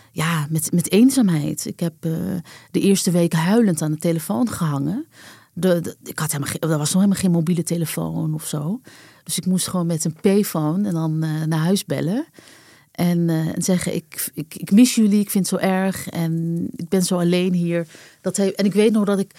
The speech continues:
dat ik heel verdrietig werd van het eten op de campus. Ik wilde gewoon een boterham met kaas.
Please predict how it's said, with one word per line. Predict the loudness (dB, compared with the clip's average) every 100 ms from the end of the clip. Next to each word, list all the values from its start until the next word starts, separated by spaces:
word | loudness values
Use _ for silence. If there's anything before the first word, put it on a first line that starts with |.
| -20 -16 -4
dat | 0
ik | 2
heel | 2
verdrietig | 2 2 2 2
werd | 0 0
van | 0
het | -2 0
eten | 0 0 0 -2 -2 -6 _
op | -12 -8
de | -2
campus. | 0 0 -2 -4 -4 -8 -14 -20 -20 _
Ik | 0
wilde | 4 4
gewoon | 4 2 2
een | 4
boterham | 2 2 0 0 0 0
met | -2 -4 -2
kaas. | 0 0 -2 -6 -10